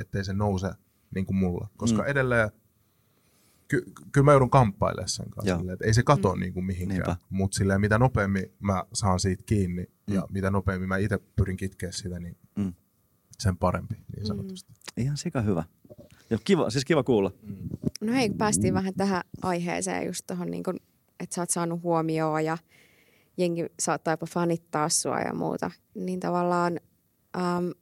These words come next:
Speaker 3: onks se suosio jollain tavalla niinku vaikuttanut sun jumalasuhteeseen tai
Speaker 2: Mm.
Speaker 3: sun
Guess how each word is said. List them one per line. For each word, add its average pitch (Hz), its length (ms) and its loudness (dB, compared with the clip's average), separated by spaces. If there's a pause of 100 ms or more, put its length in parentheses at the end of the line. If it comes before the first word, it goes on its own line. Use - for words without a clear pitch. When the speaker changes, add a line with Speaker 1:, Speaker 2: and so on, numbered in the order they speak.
(760)
Speaker 3:
onks 220 200 2
se 277 160 2 (440)
suosio 185 600 4 (160)
jollain 180 340 2
tavalla 170 260 0
niinku 170 180 -6
vaikuttanut 180 540 0
sun - 320 -4 (460)
jumalasuhteeseen - 1000 -4
tai - 240 -6
Speaker 2:
Mm. 113 220 -6
Speaker 3:
sun - 200 -6